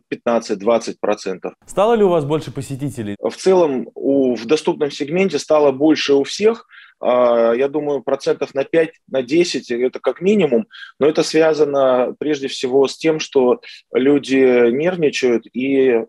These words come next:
Speaker 1: я так понимаю, заедают стресс. Много достаточно людей, я так думаю,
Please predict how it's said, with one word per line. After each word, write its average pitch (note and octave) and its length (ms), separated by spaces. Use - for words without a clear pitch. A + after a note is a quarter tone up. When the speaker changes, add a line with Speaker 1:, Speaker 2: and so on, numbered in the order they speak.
Speaker 1:
я C3 140
так - 280
понимаю, C3 480
заедают B2+ 560
стресс. G3 460
Много D3 480
достаточно C#3+ 420
людей, C#3 640
я B2 160
так A#2+ 220
думаю, G#2+ 420